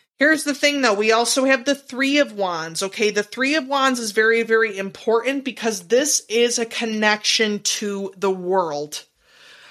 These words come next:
okay? A connection into how do we see what we're creating, okay? Where are we creating? What are we creating? Are we using our magic wisely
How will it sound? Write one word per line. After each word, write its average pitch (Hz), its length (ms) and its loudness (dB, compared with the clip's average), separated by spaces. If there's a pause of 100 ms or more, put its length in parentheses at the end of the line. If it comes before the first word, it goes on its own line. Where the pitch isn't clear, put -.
(140)
okay? 220 340 2
A 214 60 0
connection 262 720 0
into 277 560 -2
how 294 540 0
do 302 280 -4
we 262 320 -4
see 202 880 -4 (640)
what 247 440 0
we're 247 400 2
creating, 208 1120 -2 (360)
okay? 226 300 -2
Where 226 500 2
are 233 280 2
we 196 160 -2
creating? 180 760 -8
What 214 380 0
are 269 80 0
we 214 160 -8
creating? 180 640 -8
Are 220 120 4
we 233 140 -4
using 269 520 0
our 262 160 2
magic 220 640 -2
wisely 180 1080 -4